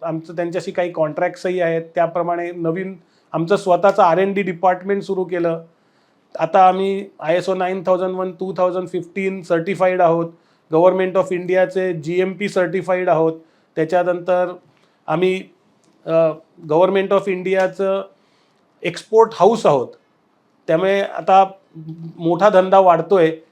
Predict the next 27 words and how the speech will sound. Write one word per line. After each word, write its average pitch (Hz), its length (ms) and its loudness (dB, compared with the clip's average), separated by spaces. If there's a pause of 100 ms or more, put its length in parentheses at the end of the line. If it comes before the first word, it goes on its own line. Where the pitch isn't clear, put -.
(160)
हा 160 100 0
सगळा 165 280 2
आणि 170 280 -2
त्या 180 240 0
सग-, 180 500 -8
त्या 190 220 6 (360)
म्हणजे 180 100 -2
पहिल्यापासून 202 840 2
आत्तापर्यंतच्या 202 840 0
धंद्याचं 190 720 0
बाबांच्या 185 640 0 (260)
मार्गदर्शनाखाली 185 920 -2
आम्ही 185 200 -2
आता 190 220 -2
तो 190 340 -4
बऱ्यापैकी 196 640 0 (440)
दहा 156 300 4
पटीने 208 380 0
धंदा 190 420 2 (220)
निदान 180 420 -2 (280)
वाढवला 190 480 6
असेल 165 320 2 (280)
या 165 80 0
पहिल्या 170 320 2
पंचवीस 175 480 -4
तीस 175 160 -8
वर्षात. 151 300 -6